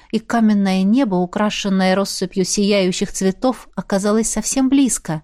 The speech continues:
Теперь я могла рассмотреть каждый лепесток — каждый листик этих удивительных растений. А озёрная вода, отражающая их свет, казалась чистейшим сапфиром.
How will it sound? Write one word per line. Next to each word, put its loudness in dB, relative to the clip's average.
Теперь -2
я 2
могла 4
рассмотреть 0
каждый 0
лепесток — -4
каждый 4
листик 2
этих -2
удивительных 2
растений. -2
А 4
озёрная 2
вода, 2
отражающая 0
их -4
свет, -4
казалась 0
чистейшим -4
сапфиром. -8